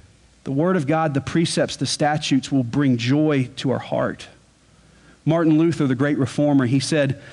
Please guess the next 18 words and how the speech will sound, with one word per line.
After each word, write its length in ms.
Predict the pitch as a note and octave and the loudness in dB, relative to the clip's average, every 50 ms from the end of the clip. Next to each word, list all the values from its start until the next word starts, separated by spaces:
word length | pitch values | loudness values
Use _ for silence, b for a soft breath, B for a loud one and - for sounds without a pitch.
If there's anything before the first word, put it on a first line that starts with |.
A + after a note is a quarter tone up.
| B B B B | B B B B
when 140 | B C#3 B2+ | B 0 2
he 140 | D#3 E3+ | 2 2
read 300 | D#3 C3+ E3 E3+ E3+ D#3 | 2 2 2 0 0 0
the 80 | D#3+ D#3 | 0 0
words 480 | C#3 D3 D#3 D#3 C#3 B2+ A#2+ A2+ - - | 2 2 2 2 2 2 0 0 -2 0
in 140 | C#3 C3+ | 0 2
the 60 | C3 B2+ | 4 4
New 140 | C#3 C#3 | 4 4
Testament, 400 | C3+ - C#3+ C3+ C3+ - B2 A#2 | 2 0 0 -2 0 0 -2 0
"The 80 | B2 C3 | 0 -2
just 400 | A#2+ A2+ A#2+ C#3 C#3 C#3 - - | -2 0 0 0 0 0 -2 -2
shall 200 | - D#3 C#3 C3+ | -2 0 0 2
live 240 | B2 B2 C3+ B2+ B2+ | 2 2 0 0 0
by 160 | C3 A#2+ A2 | -2 -2 -2
faith," 460 | - - B2 B2 C3+ C#3 C3+ - - - B B B B | -2 -2 0 0 0 -2 -4 -8 -14 -20 B B B B
here's 260 | B - F3 F3+ E3+ - | B 0 0 0 0 0
how 160 | F3 D#3+ D#3 | 0 0 2
he 280 | C#3 D3+ C#3+ C3+ C3 | 2 2 2 2 0